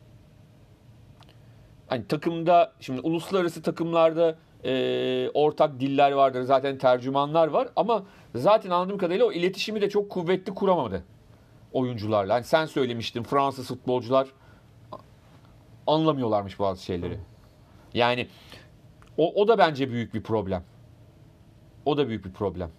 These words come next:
Speaker 2: İşte yönetim de şeye yardım-, yardımcı olmadı mesela. Yani bu işte Mesut Özil pro-,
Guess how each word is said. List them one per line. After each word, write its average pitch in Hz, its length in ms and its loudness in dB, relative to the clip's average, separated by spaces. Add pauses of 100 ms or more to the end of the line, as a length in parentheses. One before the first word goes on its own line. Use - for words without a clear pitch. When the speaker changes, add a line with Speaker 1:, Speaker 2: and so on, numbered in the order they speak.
(500)
Speaker 2:
İşte - 140 -10
yönetim 135 360 -4
de 135 60 -8
şeye 127 180 -4
yardım-, 131 440 -4
yardımcı 120 420 -4
olmadı 110 320 -6
mesela. 98 440 -10 (100)
Yani 95 320 -8
bu 98 80 -8
işte 92 180 -10
Mesut 113 280 -8
Özil 120 220 -8
pro-, 113 220 -8